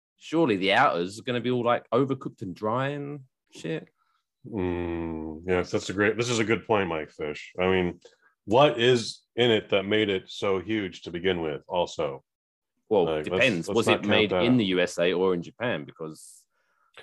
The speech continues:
Speaker 1: different
Speaker 2: Or in
Speaker 1: food
Speaker 2: international
Speaker 1: laws.
Speaker 2: waters.
Speaker 1: <laughs> Oh,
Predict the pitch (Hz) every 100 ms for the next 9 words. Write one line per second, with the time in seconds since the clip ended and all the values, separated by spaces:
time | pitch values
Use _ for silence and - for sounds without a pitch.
0 | - 85 107 127 120 127 127 120 120 92
1 | 113 123 117 113 113 113 90 73 - -
2 | - - - -